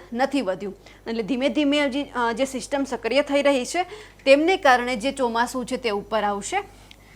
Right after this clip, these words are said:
અને સમગ્ર ગુજરાતને જે જેટલા વિસ્તાર બાકી છે એ જગ્યા પર પણ વરસાદ પડશે. અત્યારે જે ગરમી થઈ રહી છે, બફારો થઈ રહ્યો છે,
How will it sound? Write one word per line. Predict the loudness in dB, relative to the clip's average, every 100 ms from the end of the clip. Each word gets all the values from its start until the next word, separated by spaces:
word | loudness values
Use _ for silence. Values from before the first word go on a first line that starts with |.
| -20 -12
અને | -8 -6
સમગ્ર | -2 0 2 4 4
ગુજરાતને | 2 -2 2 2 0 -6 -4
જે | -2 -4 -6 -20 -20 -16 -10
જેટલા | -4 2 2
વિસ્તાર | 2 -2 0 2
બાકી | 2 4 4 4 -4 -4
છે | -6 -6 -4
એ | 0 2
જગ્યા | 2 -2 -2 -2
પર | -2 -4
પણ | -2 -2 0
વરસાદ | -2 -6 -4 -2 -2 0
પડશે. | 2 2 0 -6 -10 -16 -8
અત્યારે | -6 2 4 6
જે | 4 0 0
ગરમી | 2 0 0 -4
થઈ | -2 0
રહી | 0 0
છે, | -2
બફારો | -4 -2 -2 -2
થઈ | 0 2
રહ્યો | 2 2 0
છે, | -2 -4